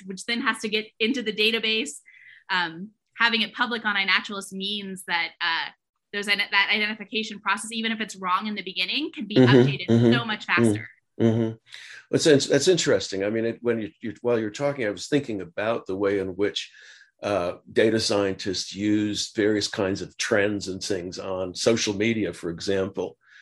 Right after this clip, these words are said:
Speaker 2: to
Speaker 1: Mm-hmm.
Speaker 2: try and, you know, make statements about what's going on. And I mean, I hadn't really thought about that,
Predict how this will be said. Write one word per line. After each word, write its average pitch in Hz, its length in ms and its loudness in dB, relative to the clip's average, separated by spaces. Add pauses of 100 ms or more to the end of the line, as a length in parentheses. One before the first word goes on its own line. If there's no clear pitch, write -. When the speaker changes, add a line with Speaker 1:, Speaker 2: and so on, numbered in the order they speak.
(560)
Speaker 2:
to 104 80 2
Speaker 1:
Mm-hmm. 92 40 2
Speaker 2:
try 104 380 6
and, 98 180 4
you 113 140 2
know, 92 360 0
make 107 400 0
statements 117 600 0
about 92 360 0
what's 101 220 -2
going 90 360 -2
on. 95 340 0
And 87 120 -6
I 101 100 0
mean, 113 160 4
I 120 60 6
hadn't 120 280 4
really 101 260 0
thought 117 300 4
about 90 320 -4
that, 85 200 -6